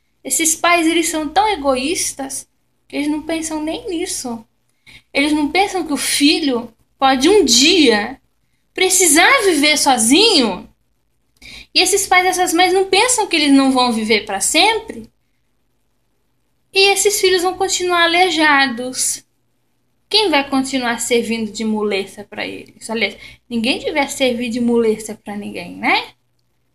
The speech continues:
Mas esses pais deviam pensar nisso. Que esses filhos, um dia, quando os pais não estiverem mais aqui,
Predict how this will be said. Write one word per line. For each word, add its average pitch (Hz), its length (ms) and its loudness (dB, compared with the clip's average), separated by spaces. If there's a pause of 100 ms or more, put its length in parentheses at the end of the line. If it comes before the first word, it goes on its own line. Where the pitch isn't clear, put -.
(460)
Mas 247 560 0
esses 262 280 -6
pais 247 260 -2
deviam 262 280 0
pensar 269 400 -2
nisso. 285 480 -4 (880)
Que 226 120 -6
esses 214 360 -8
filhos, 233 680 -2 (760)
um 240 200 -6
dia, 269 560 0
quando 240 200 -8
os 254 120 -8
pais 240 280 0
não 247 80 -4
estiverem 233 500 -4
mais 220 260 -4
aqui, 302 500 -4